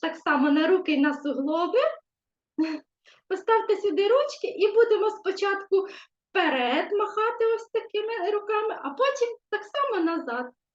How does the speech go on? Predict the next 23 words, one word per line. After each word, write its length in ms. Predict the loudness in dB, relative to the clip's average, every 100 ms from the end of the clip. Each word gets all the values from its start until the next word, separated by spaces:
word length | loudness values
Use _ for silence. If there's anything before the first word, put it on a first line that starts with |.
| _ _ _ _
По 80 | -2
кілька 1000 | 0 0 0 2 4 6 6 4 2 2 0
рухів, 260 | 0 -4
скільки 400 | -2 0 0 0
вам 200 | 0 0
зручно. 340 | 0 0 2 2
Можна 300 | 4 2 0
два 260 | 2 2
сюди, 480 | 0 0 2 2 2
два 140 | 0
назад, 500 | 2 2 0 -2 -2 -4
як 300 | -6 -4 -2
вам 180 | 0 0
зручно. 460 | 0 -4 -6 -12 -18 -18 _
Розпочинаємо. 880 | -4 0 0 2 0 0 -2 -6 -10 _ _ _ _
Один, 640 | -4 0 2 2 2 0 -4
два, 400 | -2 -2 -2 -6 _ _
один, 580 | -10 -6 -2 0 0 -4
два. 400 | -6 -8 -8 -8 -12 _ _ _ _ _ _ -16
Один, 580 | -4 0 2 2 0 -4
два, 420 | -4 -2 -2 -4 -12 _ _ _
один, 600 | -10 -6 -2 0 0 -2
два. 400 | -6 -6 -6 -6